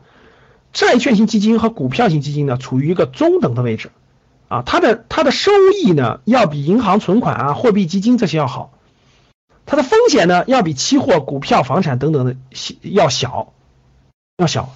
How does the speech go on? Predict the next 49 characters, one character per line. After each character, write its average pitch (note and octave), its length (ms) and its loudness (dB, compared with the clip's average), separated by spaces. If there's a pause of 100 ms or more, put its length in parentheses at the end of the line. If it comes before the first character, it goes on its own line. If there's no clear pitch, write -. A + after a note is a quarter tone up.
它 - 100 -2
属 - 100 -4
于 F3 60 -2
一 - 20 -6
个 F3+ 100 0
中 B3 280 2
间 G3+ 160 4
阶 D#3+ 160 0
段。 B2+ 220 -6 (920)
这 A3+ 80 -4
就 B3+ 60 4
是 G3 80 2
基 B3+ 160 -4
金 E4+ 400 2 (140)
所 C#3 240 -2
在 E3 160 2
的 B2+ 80 0
一 - 20 -2
个 C3 80 -2
位 C3 160 2
置， - 160 -6 (800)
所 - 160 -6
在 E3 100 2
的 C3+ 80 -2
位 B2+ 80 0
置， - 140 -8
它 B3 100 -2
的 D#4 60 -2
收 F#4 240 2
益 D#4 100 2
要 A3+ 160 4
比 C3 240 -4
银 G#3 160 2
行 B3 140 2
存 A#3+ 120 0
款 F#3 160 2
啦、 F#3 320 0 (220)
国 F#3 160 2
库 A#3+ 140 -2
券 C4 320 2
啦 D#3+ 260 2 (680)
等 F3+ 160 2
等 D3 100 2
的 A#2+ 140 -2
还 - 140 -4
是 D#3+ 100 0
要 D3+ 60 0
好 G#2 180 -6
的。 - 140 -14